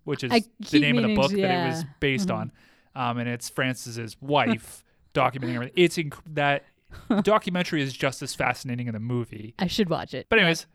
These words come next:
Speaker 2: No.
Speaker 1: fascinating movie.
Speaker 2: Yes, that's who this director reminded me of.
Speaker 1: Okay,
Speaker 2: Anyways.
Speaker 1: that's fair.
Speaker 2: <laughs>
Speaker 1: So,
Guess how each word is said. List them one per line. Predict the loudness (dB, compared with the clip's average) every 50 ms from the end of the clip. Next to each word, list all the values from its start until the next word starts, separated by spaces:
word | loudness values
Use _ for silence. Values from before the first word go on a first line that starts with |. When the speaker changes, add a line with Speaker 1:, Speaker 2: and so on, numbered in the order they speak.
| _ _
Speaker 2:
No. | 4 4
Speaker 1:
fascinating | 4 4 2 0 0 2 2 2
movie. | 2 2 0 0 -4 2
Speaker 2:
Yes, | 2 2 2 2 _ 2
that's | 2 4 4
who | 6 4
this | 4 4 6
director | 6 6 6 6 6 4
reminded | 4 4 4 2 0 0
me | -2 -2
of. | -4 -4 _ _ _ _
Speaker 1:
Okay, | 2 2
Speaker 2:
Anyways. | 2 2 0 -6 -6
Speaker 1:
that's | -10 -10 -8 -2
fair. | 0 0 0 0 -2 -8 -10 -10 -14 -14 -12 0 0
Speaker 2:
<laughs> | 2 2 2 0 0 -4 -4 _ _
Speaker 1:
So, | -10 -8 0 2 4 4 6 4 4 4 2 0 -4